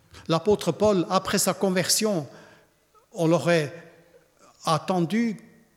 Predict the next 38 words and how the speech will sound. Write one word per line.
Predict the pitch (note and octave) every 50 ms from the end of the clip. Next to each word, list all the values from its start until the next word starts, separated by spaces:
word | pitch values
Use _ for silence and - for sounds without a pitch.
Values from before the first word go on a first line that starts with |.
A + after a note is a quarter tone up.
| -
qu'immédiatement | - F#3+ F#3+ G3 F#3+ F#3+ F#3+ G3 F3 - - - G3 G#3 A3 A3 G#3+ - - - - F#3+
il | F3 D#3+
se | - F#3
lance | F3 F3+ F#3+ G#3 G3 - -
dans | G3 F3+
le | E3 D#3
service. | - - E3+ D3+ F3 A3 A3 D#3 - - A3+ F3+
Et | D3+
il | D#3 D#3
l'a | D#3+ C#3
fait, | - - A3 B3 B3+ A3+
mais | E3+ D#3+ F3+ G#3+ A#3 A3 G3+ - F#3+
il | F3+ F#3 F#3
a | F#3
été | G3 F#3+ - F3+ -
comme | A3 G#3+ G#3
arrêté | A3 F#3+ D#3 G#3+ G#3 - A3+ G#3 G3
par | - F3+ E3+
le | E3
Seigneur. | - - F3 E3 E3+ F#3 A3 G3+ - - - - -
Et | E3+ D3
pendant | - F3 E3 E3 C#3+
quatorze | - - G#3 G3 - - A#3 G3+ D#3+ F3 D#3 F#3+
ans, | G#3+ A3+ A3 G#3+ - - - -
il | - E3+ D3+ C#3 B2
disparaît | B2 A#3+ B3+ - - - G#3+ F3 F3+ G#3+ G3+
de | G3
la | F3+
circulation. | - - G#3+ - - - F#3 F3+ E3+ - - F3+ D#3+ B2+ A2+ - - - _ _ _ _ _ _ _ _ -
Et | D3
c'est | C3 D3+ C#3+
seulement | - - E3 D#3+ F3 F#3+ G3 E3+ D#3+
après | E3+ - - - F#3+ F#3+ G#3 G#3 - - - - - - _ _ _ _ _ _ _ _
qu'il, | - - D3+ D3 D3+ D#3
euh, | D#3 D3 C3+ C3+ C3 C3 C3 - - - - - - -
rejoint | C#3+ D#3+ D#3 B2 B2+ C#3 E3 F3 F3 F3+ F3+ F3+ - -
l'église | C#3 D#3 D#3 C#3 D#3 D#3+ F3+ F3 - - - - -
d'Antioche | - D#3 D#3 D3 D3+ D#3+ D3+ E3 E3 - - -